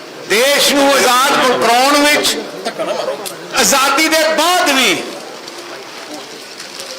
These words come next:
ਗਰੀਬ ਵਾਸਤੇ, ਕਿਸਾਨ ਵਾਸਤੇ, ਮਜ਼ਦੂਰ ਵਾਸਤੇ, ਪੰਜਾਬ ਵਾਸਤੇ, ਦੇਸ਼ ਵਾਸਤੇ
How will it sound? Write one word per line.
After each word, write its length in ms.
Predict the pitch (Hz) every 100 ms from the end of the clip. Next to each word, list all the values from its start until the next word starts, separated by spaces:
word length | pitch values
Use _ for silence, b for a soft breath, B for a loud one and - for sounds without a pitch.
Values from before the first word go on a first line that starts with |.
| - - 349
ਗਰੀਬ 400 | 196 262 311 320
ਵਾਸਤੇ, 580 | 302 277 - 277 277 269 - - - - - - - - - - - -
ਕਿਸਾਨ 520 | 233 - 233 269 330
ਵਾਸਤੇ, 520 | 302 294 269 - 285 277
ਮਜ਼ਦੂਰ 640 | 247 247 - 269 320 349
ਵਾਸਤੇ, 760 | 311 285 269 - 285 269 247 - - -
ਪੰਜਾਬ 560 | 240 220 247 320 311
ਵਾਸਤੇ, 560 | 294 269 262 285 277 269
ਦੇਸ਼ 520 | - 214 262 330 190
ਵਾਸਤੇ 640 | 254 247 240 262 247 214